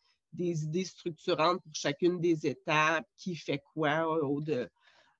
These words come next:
en, du démarchage de l'employeur à la dernière déclaration pour que la personne reçoive son, euh, métier, euh, semi-spécialisé, son C F M S.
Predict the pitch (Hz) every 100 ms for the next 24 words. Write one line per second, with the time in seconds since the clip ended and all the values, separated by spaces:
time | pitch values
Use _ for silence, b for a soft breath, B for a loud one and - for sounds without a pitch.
0 | - 175 165 165 160 190 185 226 175 156
1 | 196 196 190 175 - 170 180 180 151 151
2 | 160 190 185 175 175 175 175 - 170 165
3 | 135 151 - 165 175 - 160 - 139 143
4 | 143 - 170 165 143 - 160 156 170 156
5 | 139 147 - - 156 156 170 139 139 147
6 | 127 - - 156 165 147 156 - 165 165
7 | 170 - - 160 156 147 139 147 170 -
8 | 143 160 143 135 147 127 139 143 185 -
9 | -